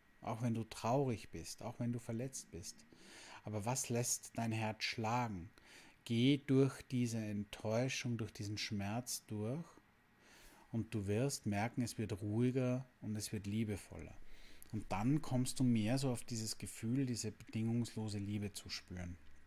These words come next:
Und das kann ich dir empfehlen, denn das ist meiner Meinung nach das nachhaltigere Rezept, also aufhören mit diesem ganzen Eigenliebe-Schmarren. Das ist ein, das ist ein guter Einstieg, wenn du dich noch nie beschäftigt hast mit irgendetwas.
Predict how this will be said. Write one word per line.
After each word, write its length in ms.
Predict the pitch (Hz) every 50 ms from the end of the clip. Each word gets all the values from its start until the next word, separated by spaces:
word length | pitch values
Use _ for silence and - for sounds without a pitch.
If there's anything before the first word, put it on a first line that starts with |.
| - - - - - - - - - - - - - - - - - - -
Und 200 | - 117 107 -
das 260 | 104 104 123 127 - -
kann 160 | - 123 117
ich 160 | 113 110 -
dir 120 | - 107
empfehlen, 600 | 101 104 98 - - 107 104 101 101 101 98 95 - - - - - -
denn 160 | - 107 101 101
das 200 | 110 123 - -
ist 140 | - -
meiner 240 | 117 107 110 123 131
Meinung 360 | 127 123 117 117 117 113 113 110
nach 160 | 110 117 -
das 200 | - 110 - -
nachhaltigere 880 | 107 101 120 131 - - 113 104 101 - 110 101 - 98 95 95 92 92
Rezept, 560 | 92 - - - 110 117 127 - - - - - - - - - - - - 110
also 220 | 104 101 117 -
aufhören 480 | - - 104 123 123 - 135 123 117 117
mit 160 | 113 110 -
diesem 240 | 110 101 104 104 101
ganzen 640 | 98 98 104 104 - - 113 107 107 107 110 113 - - - - - - -
Eigenliebe-Schmarren. 1600 | - - 110 113 117 123 127 127 120 113 113 117 110 117 113 110 110 113 120 - - - - - 107 101 110 127 135 143 143 135
Das 140 | 120 104 110
ist 120 | 127 120
ein, 220 | 127 117 113 113 - - - -
das 160 | - 131 127 143
ist 80 | 147
ein 160 | 147 139 131
guter 340 | - - 165 185 - - 143
Einstieg, 640 | 117 110 123 147 160 156 - - - 123 110 113 113
wenn 80 | 113
du 100 | 117 117
dich 180 | 113 120 - 127
noch 120 | 123 110
nie 160 | 104 113 123
beschäftigt 640 | 131 131 113 - - 113 127 - - 113 95 - -
hast 220 | - - - - 95
mit 100 | 92 98
irgendetwas. 560 | 98 101 104 104 107 - - 131 139 -